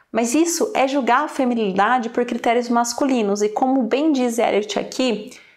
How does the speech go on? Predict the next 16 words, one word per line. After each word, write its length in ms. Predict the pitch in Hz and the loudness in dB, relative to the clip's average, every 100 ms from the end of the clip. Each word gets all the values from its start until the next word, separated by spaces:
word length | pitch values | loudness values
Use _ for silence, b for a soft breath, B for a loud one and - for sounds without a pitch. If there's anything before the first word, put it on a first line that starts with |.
| B _ | B _
julgar 580 | - 208 196 180 208 262 | -2 0 0 0 2 2
a 60 | 294 | 0
feminilidade 840 | - 262 254 254 208 180 180 190 | 0 0 0 0 2 2 0 -2
por 140 | - | -2
critérios 400 | 202 196 196 202 | -2 -2 -2 0
masculinos 600 | 202 196 - 185 196 196 | 0 -2 0 0 2 2
é 80 | 196 | 0
tão 340 | 190 226 269 269 | 0 0 0 0
tolo 380 | 214 208 202 | 2 4 2
quanto 280 | 190 196 196 | 0 0 0
julgar 400 | 196 208 196 185 | 0 2 2 2
batatas 680 | 180 285 - 214 196 214 208 | 2 0 2 2 2 0 -2
por 180 | - 214 | -2 -2
critério 520 | - 220 - 170 190 | -2 -2 0 2 0
de 140 | - | -2
carnes. 720 | - - 151 - - - - | -2 2 2 0 -4 -6 -6